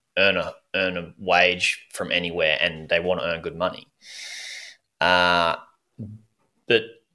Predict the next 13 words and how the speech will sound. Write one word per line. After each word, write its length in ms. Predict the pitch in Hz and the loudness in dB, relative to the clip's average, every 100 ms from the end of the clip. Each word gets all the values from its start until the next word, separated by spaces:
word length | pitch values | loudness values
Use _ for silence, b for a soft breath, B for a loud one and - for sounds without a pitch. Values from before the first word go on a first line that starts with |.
| _ - | _ -2
I 100 | 110 | 2
don't 200 | 110 127 | 4 4
think 220 | 131 123 | 0 0
they 400 | 123 117 113 98 92 | 6 6 6 2 -4
realize, 1000 | 104 117 117 107 98 98 110 113 - - | 0 4 6 8 8 6 2 0 -4 0
or 440 | 110 101 98 98 | 2 6 6 6
they 180 | 95 98 | 4 2
may 380 | 98 98 104 104 | 2 2 4 2
forget 680 | - 90 87 104 107 95 - | -2 -8 -2 4 6 4 -2
the 640 | 104 101 98 95 92 90 - _ _ _ _ _ _ _ _ _ _ _ _ _ | -6 -4 -2 -2 -4 -6 -10 _ _ _ _ _ _ _ _ _ _ _ _ _
reality 640 | 110 101 95 117 117 95 92 | -2 4 6 6 4 2 -2
of 180 | 87 | -4
what 380 | 98 95 90 - | 0 4 4 2